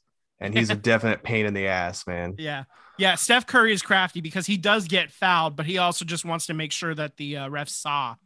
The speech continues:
Speaker 2: the foul call, the foul ma-, being made.
Speaker 1: I'll
Speaker 2: Um,
Speaker 1: be
Speaker 2: he
Speaker 1: honest,
Speaker 2: doesn't,
Speaker 1: man.
Speaker 2: he doesn't
Speaker 1: Ga-,
Speaker 2: fake it out of nowhere, I don't think.
Speaker 1: game three, oh, that was such a flop, but I'll take it, man. I'll
Speaker 2: Yeah,
Speaker 1: take
Speaker 2: oh,
Speaker 1: it.
Speaker 2: the contact was made.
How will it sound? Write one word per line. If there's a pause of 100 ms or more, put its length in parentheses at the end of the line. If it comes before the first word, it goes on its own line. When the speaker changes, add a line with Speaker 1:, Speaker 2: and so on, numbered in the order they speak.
(140)
Speaker 2:
the
foul
call,
the
foul
ma-,
being
made. (440)
Speaker 1:
I'll
Speaker 2:
Um,
Speaker 1:
be
Speaker 2:
he
Speaker 1:
honest,
Speaker 2:
doesn't,
Speaker 1:
man.
Speaker 2:
he
doesn't
Speaker 1:
Ga-,
Speaker 2:
fake
it
out
of
nowhere,
I
don't
think.
Speaker 1:
game
three,
oh,
that
was
such
a
flop,
but
I'll
take
it,
man. (200)
I'll
Speaker 2:
Yeah,
Speaker 1:
take
Speaker 2:
oh,
Speaker 1:
it.
Speaker 2:
the
contact
was
made.